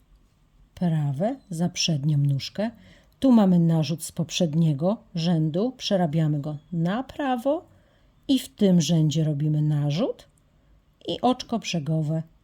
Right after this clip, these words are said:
na prawo. Rządek trzeci. Ściągamy oczko brzegowe,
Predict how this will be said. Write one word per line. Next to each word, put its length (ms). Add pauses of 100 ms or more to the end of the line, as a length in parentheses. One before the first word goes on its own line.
(1300)
na 140
prawo. 460 (1500)
Rządek 540
trzeci. 460 (4000)
Ściągamy 680
oczko 340
brzegowe, 720